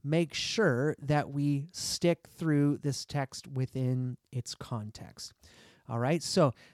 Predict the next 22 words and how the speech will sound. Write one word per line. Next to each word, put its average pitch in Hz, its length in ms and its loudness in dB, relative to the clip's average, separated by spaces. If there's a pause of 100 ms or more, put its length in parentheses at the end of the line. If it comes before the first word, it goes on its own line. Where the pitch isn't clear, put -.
this 160 200 0
is 135 220 2
not 160 800 2 (800)
about 160 540 6
how 185 440 4
God 175 460 2
chooses 143 880 0 (1040)
people, 123 640 -2 (240)
individuals, 147 880 0 (1080)
but 151 160 4
we 147 160 2
are 147 180 6
looking 185 480 -2
at, 120 280 -4 (100)
in 131 220 -4
this 180 280 -2
case, 120 500 -8 (440)
two 175 440 2 (120)
large 151 580 4
groups 131 340 -2
of 120 140 -10
people 120 560 -6